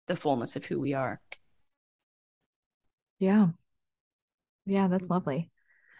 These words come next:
Speaker 2: Yeah, we're just so, we're so struck, you know, we're, we're, we're only, we're struck, we're struck and we're stuck <laughs> by, um, you know, these procedures toward, you know, there, i-, i-, it's, it's like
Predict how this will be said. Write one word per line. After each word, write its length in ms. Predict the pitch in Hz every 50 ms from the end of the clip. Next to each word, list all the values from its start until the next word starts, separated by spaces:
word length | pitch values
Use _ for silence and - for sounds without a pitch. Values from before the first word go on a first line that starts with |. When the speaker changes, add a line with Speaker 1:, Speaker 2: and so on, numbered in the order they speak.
| - _ _ _ _ _ _ _ _ _ _ _ _ -
Speaker 2:
Yeah, 220 | 185 185 196 190
we're 140 | 165 170 180
just 220 | 180 196 190 - -
so, 460 | 196 170 165 170 185 220 262 294 294 - _ _ _ _ _ _ _ _ _ _ _ _ _ _ _ _ _ _ _ _ _ _ -
we're 120 | 190 185 185
so 180 | - - 196
struck, 540 | 196 - - - - - 196 190 185 170 - _ _ - - - - _ _ _ _ -
you 120 | - 175 175
know, 180 | 170 165 165
we're, 320 | 165 170 165 165 160 - -
we're, 360 | - 156 165 160 160 165 170 165
we're 220 | - 147 147 107
only, 380 | 151 170 175 175 170 165 - -
we're 280 | 165 165 - - -
struck, 420 | - - - - - - 165 - -
we're 120 | 156 160
struck 400 | - - 233 226 180 151 156 - -
and 200 | 156 220 247 208
we're 100 | 127 151
stuck 340 | - - - 120 110 170 - - 539 - 311 - -
<laughs> 320 | - - - 294 269 - -
by, 400 | 180 185 185 180 175 170 170 165
um, 260 | - - - 170 165 - _ _ _ _ _ _ _ _ _ _ _ _ _ _ _ _ _
you 120 | - 190 190
know, 100 | 190 185
these 200 | 185 190 185 -
procedures 1000 | - 202 190 - - 185 202 208 - 302 320 370 403 415 403 - - - - - _ _ _ _ _ -
toward, 560 | - - 208 208 214 214 214 214 214 214 208
you 960 | 220 208 - _ _ _ _ _ _ _ _ _ _ _ _ _ _ - 214 220
know, 60 | 214
there, 180 | 214 214 214 -
i-, 40 | -
i-, 40 | 190
it's, 440 | - - 147 - - 185 - - -
it's 320 | - 185 175 - - -
like 400 | 170 170 165 156 143 - -